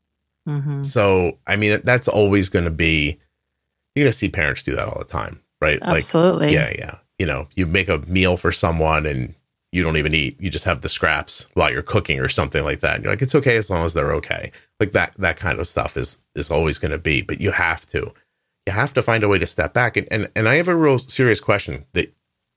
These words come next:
Speaker 2: you're initially gonna think is me joking around, but I am absolutely not, okay?
Speaker 1: Okay.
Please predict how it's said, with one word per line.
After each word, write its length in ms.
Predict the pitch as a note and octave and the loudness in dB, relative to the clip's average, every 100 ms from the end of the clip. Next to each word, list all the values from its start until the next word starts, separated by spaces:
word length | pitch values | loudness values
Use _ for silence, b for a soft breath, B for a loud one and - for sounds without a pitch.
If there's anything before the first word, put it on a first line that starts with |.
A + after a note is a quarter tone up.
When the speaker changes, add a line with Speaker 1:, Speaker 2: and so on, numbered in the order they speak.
| _ | _
Speaker 2:
you're 180 | E2+ D#2+ | -4 -2
initially 420 | E2 G#2 G#2+ F2+ | 0 0 2 0
gonna 180 | E2+ D#2 | 0 0
think 240 | E2+ E2 D#2 | 0 -2 -2
is 120 | D2+ | -2
me 140 | D#2+ | 0
joking 340 | C#2+ C#2 - A#1+ | 2 0 0 -2
around, 240 | B1 G1+ | -4 -2
but 100 | C#2 | -2
I 60 | B1 | -2
am 120 | G#1+ | -2
absolutely 440 | - F2 - - D#2 | -6 -4 -2 -2 -2
not, 200 | G1+ - | -4 -4
okay? 240 | - - B2 - _ - b b b _ E3+ | -2 -2 -2 -6 _ -20 b b b _ -2
Speaker 1:
Okay. 420 | E3 E3+ G3+ | 0 0 -2